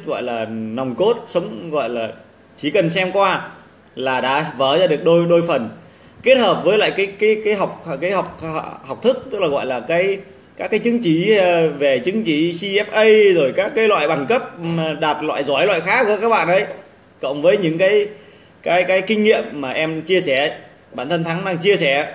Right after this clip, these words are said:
và câu lạc bộ tự doanh chứng khoán đang chia, đang chia sẻ đây, thì thưa với các anh chị là những người đó sẽ làm tốt hơn, làm tốt hơn, sale tốt hơn và đóng góp rất nhiều về mặt tư vấn cho các doanh nghiệp,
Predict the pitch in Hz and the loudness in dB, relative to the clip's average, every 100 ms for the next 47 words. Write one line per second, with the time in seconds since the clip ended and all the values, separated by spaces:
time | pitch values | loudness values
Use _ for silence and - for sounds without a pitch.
0 | - 131 131 120 120 165 147 135 123 139 | -14 -6 -4 -2 0 0 2 -2 -2 -2
1 | 156 165 165 170 190 165 165 160 160 156 | -2 -4 -6 -6 -4 -2 0 0 0 -4
2 | 151 151 127 117 147 135 185 - - _ | -2 -4 -2 -2 0 -2 -4 -16 -20 _
3 | - 139 135 123 117 - - 185 185 175 | -6 -4 -2 -4 -8 -16 -2 4 4 4
4 | 180 170 160 110 113 101 92 - - - | 2 0 -2 -6 -6 -8 -10 -18 -20 -20
5 | _ - 131 156 165 139 135 160 185 165 | _ -10 -4 0 4 4 4 2 0 0
6 | 120 151 160 147 135 127 117 190 226 208 | -2 0 -2 0 0 -2 -2 0 2 2
7 | 180 165 - - - _ _ _ _ _ | 0 -4 -14 -20 -20 _ _ _ _ _
8 | _ _ 117 120 135 170 170 143 120 - | _ _ -12 -6 -4 0 0 -2 -4 -16
9 | - _ _ - - 170 170 196 208 180 | -20 _ _ -6 0 2 2 2 6 4
10 | 160 - - - 120 113 110 131 160 175 | 4 -2 -12 -8 -4 -4 -4 -2 0 0
11 | 202 233 240 180 139 120 110 110 - - | 0 0 0 2 2 2 -2 -8 -18 -16
12 | 117 117 117 120 - 170 160 165 208 285 | -8 -6 -4 -6 -2 0 2 0 -2 -6
13 | 254 - 156 147 170 160 139 | -10 -6 -4 -2 -4 -4 -4